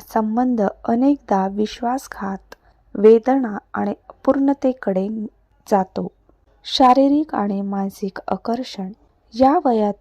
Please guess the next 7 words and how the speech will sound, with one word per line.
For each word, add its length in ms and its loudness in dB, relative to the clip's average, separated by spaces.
त्यांचे 500 -4
व्यक्तिमत्व 960 -2
जबरदस्त 720 -4
आकर्षक 540 -4
बनते. 540 0
त्यांच्याकडे 680 4
एक 280 0